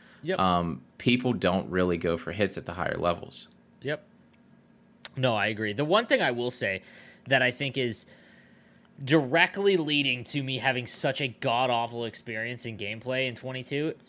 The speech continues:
Speaker 1: is the fact that player switching is, I don't wanna say it's the worst it's ever been, because it's probably the same as it's always been, because they just haven't touched it. But I cannot for the life of me select the guy I want. And I'm, and I understand, 'cause I know people in the comments or on Reddit are gonna be like,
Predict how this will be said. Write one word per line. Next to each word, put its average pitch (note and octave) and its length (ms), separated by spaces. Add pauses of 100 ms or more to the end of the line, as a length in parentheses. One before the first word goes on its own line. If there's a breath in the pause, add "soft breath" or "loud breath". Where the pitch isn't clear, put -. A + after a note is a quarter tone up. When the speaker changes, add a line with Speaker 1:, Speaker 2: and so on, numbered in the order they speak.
Speaker 1:
is C3+ 120
the C#3 100
fact C3+ 340
that A2+ 240 (500)
player F#3 380
switching C3+ 600
is, A#2+ 300 (420)
I F3+ 100
don't B3 100
wanna C4 140
say B3+ 160
it's G3+ 120
the E3 80
worst C#3 320
it's C3 100
ever B2+ 160
been, C3 200
because B2+ 200
it's G#2+ 80
probably B2+ 240
the A2 60
same A#2+ 260
as A2 100
it's G#2 100
always A2+ 260
been, B2 200
because A2+ 180
they G#2 80
just F#2+ 120
haven't G2+ 200
touched - 300
it. D3+ 180 (340 loud breath)
But D#3 200
I D#3+ 140
cannot E3+ 640
for D#3 100
the C#3 100
life B2+ 320
of C#3 140
me D#3 140
select A#2+ 540
the A#2 60
guy G#2+ 300
I G2 40
want. F#2 380
And C#3+ 120
I'm, D#3+ 260
and D#3 140
I D#3+ 160
understand, E3 400
'cause D3 100
I C3 80
know C3+ 140
people C#3 220
in C3 60
the B2+ 60
comments A#2+ 380
or A2+ 120
on G#2+ 100
Reddit A2 220
are A2+ 100
gonna A2+ 120
be A2 80
like, A#2+ 160